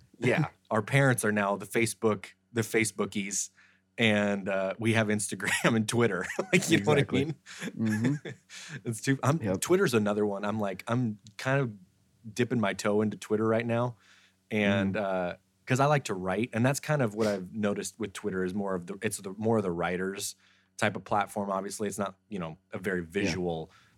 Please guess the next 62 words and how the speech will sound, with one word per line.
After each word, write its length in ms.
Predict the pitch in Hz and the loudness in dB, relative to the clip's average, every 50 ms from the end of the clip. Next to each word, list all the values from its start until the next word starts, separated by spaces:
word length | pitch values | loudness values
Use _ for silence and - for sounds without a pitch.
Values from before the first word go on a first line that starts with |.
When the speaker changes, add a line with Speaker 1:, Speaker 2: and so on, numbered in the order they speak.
| _ - | _ -6
Speaker 2:
platform 400 | - 107 92 90 - - 110 90 | -2 0 0 0 -2 -4 -4 -4
like 160 | 87 85 - | -4 -6 -6
Instagram 480 | 92 90 - - 92 87 85 87 87 85 | -8 -8 -8 -8 -8 -6 -6 -6 -6 -6
is, 120 | 85 82 | -8 -4
but 120 | 90 117 135 | 0 2 2
it's 160 | 170 170 - | 2 2 0
fun 340 | - - - 113 113 101 90 | -4 -4 0 0 0 0 0
for 480 | 90 - 95 90 87 85 82 82 - - - | -2 -4 -4 -2 -2 -2 -4 -6 -8 -10 -10
a 60 | 101 | -6
lot 220 | 95 95 90 92 92 | -4 -2 -2 -2 -2
of 80 | 92 | -4
different 240 | 87 90 - 95 85 | -6 -8 -10 -8 -8
reasons, 260 | 90 87 82 90 85 101 | -6 -6 -6 -6 -6 -6
and 100 | 95 90 | -6 -6
it's 100 | 90 - | -8 -10
terrible 460 | - - 139 123 104 90 78 - 82 | -6 -2 0 0 0 0 -2 -6 -10
for 160 | - - 90 | -8 -6 -4
a 40 | 85 | -2
lot 180 | 85 85 85 | -2 -2 -2
of 60 | 87 82 | -4 -6
different 280 | 87 85 - - - | -8 -10 -10 -12 -10
reasons 360 | 82 82 78 - 87 90 - | -10 -10 -8 -8 -6 -6 -6
if 120 | - - - | -4 -2 -2
you 80 | - - | -2 -2
allow 180 | 85 85 - | -2 -2 0
it 140 | - - - | -2 -2 -2
to 80 | 123 92 | -4 -8
be. 180 | 78 87 82 | -6 -8 -8
But 140 | 85 87 110 | -4 0 0
it's 120 | 113 110 - | 0 2 2
just 180 | 196 185 - 175 | 2 2 4 4
like 220 | 156 135 - - | 2 2 2 2
any 160 | 123 127 123 | 2 4 4
of 80 | 117 101 | 4 2
these 120 | 98 85 | 2 2
Speaker 1:
<laughs> 20 | 90 | 2
Yeah. 40 | |
Speaker 2:
other 160 | 110 107 98 87 | 2 2 2 0
ones. 320 | 87 87 92 95 104 - | -4 -4 -4 -6 -4 -4
Like, 200 | 92 92 92 - - - - - - - _ _ - | -4 -4 -4 -6 -10 -20 -20 -20 -20 -20 _ _ -12
Speaker 1:
Yep. 100 | 123 - - | -8 -2 4
Speaker 2:
you 100 | 151 185 | 6 6
have 80 | 185 | 8
the 120 | 165 170 160 | 8 6 6
ability 360 | 143 151 156 156 143 131 120 | 6 6 4 6 6 6 4
to 80 | 110 | 4
curate 560 | 104 - - 147 156 151 113 92 87 87 90 - _ _ _ _ _ _ _ _ _ _ - | 2 -2 -2 0 2 2 2 2 2 0 -2 -6 _ _ _ _ _ _ _ _ _ _ -2
what 160 | 120 127 135 | 2 2 4
you 140 | 117 107 104 101 | 4 4 4 4
look 180 | 107 104 - | 4 2 2
at, 240 | 85 62 53 - - _ _ _ _ _ _ _ _ _ _ _ _ - | -2 -8 -8 -10 -14 _ _ _ _ _ _ _ _ _ _ _ _ -2
you 120 | 120 117 104 | 2 2 4
know? 180 | 98 92 92 | 4 2 2
Speaker 1:
Mm-hmm. 80 | 107 120 | 2 2
Speaker 2:
And 120 | 113 117 | 4 4
if 120 | 110 110 131 | 4 4 2
you're 100 | 120 104 | 2 4
gonna 180 | - 175 156 | 4 2 2
purposefully 600 | 123 - - 143 - - 131 - - - 113 104 | 0 0 2 2 2 2 0 -4 -2 0 0 0
follow 300 | 101 101 107 107 110 101 95 | 2 2 2 4 4 4 2
things 340 | 98 - 98 98 95 90 | 0 -4 -4 -4 -4 -4
that 240 | 92 98 87 87 - | -4 -2 -4 -4 -6